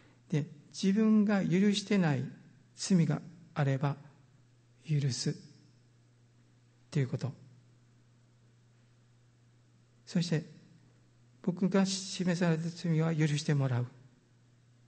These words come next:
そして、心の傷があるんだったら、「神様、癒してください」っていうお祈りをずっとしました。何年かかかりました。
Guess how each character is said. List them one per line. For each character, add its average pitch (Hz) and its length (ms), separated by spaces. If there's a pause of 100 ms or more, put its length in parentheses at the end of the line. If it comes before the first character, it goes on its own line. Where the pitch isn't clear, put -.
(420)
そ - 160
し 185 80
て、 170 80
心 220 400
の 226 180 (200)
傷 165 240
が 156 240
あ 175 100
る 180 120
ん 170 40
だ 151 100
っ - 20
た - 180
ら、 170 160 (760)
「神 147 180
様、 143 360
癒 165 180
し - 120
て 165 80
く 175 80
だ 170 60
さ 175 220
い」 180 60
っ - 20 (540)
て 180 100
い 139 220
う 123 60 (100)
お 156 80
祈 131 180
り 131 100
を 131 100 (580)
ず - 160
っ 156 60
と 151 100
し - 160
ま 123 100
し - 80
た。 - 60 (1080)
何 165 160
年 160 120
か 127 140
か 143 100
か 135 140
り 120 60
ま 120 120
し - 80
た。 - 80